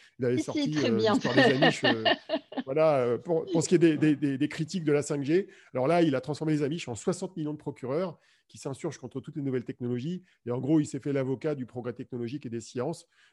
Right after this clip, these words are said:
Speaker 1: ce qui est bienvenu, même si, euh, on a encore besoin d'améliorer la pédagogie pour, euh, créer la confiance des citoyens vis-à-vis des sciences. Mais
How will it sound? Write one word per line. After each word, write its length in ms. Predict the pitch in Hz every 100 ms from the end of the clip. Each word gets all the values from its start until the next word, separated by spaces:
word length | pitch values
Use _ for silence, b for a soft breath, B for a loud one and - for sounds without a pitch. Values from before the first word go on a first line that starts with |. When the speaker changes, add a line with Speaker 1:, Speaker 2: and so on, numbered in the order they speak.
| _
Speaker 1:
ce 100 | -
qui 80 | 135
est 40 |
bienvenu, 460 | 143 160 175 196 110
même 180 | 131 120
si, 300 | - 160 131
euh, 60 |
on 100 | 110
a 20 | 117
encore 220 | 120 131
besoin 240 | 131 147
d'améliorer 280 | 123 127 131
la 100 | 113
pédagogie 480 | 139 123 117 120 147
pour, 240 | - 110
euh, 120 | 104
créer 180 | 104 127
la 80 | 113
confiance 380 | 104 113 131 110
des 80 | 104
citoyens 440 | 113 - 110 120
vis-à-vis 280 | 107 104 104
des 80 | 107
sciences. 340 | - 170 -
Mais 100 | 101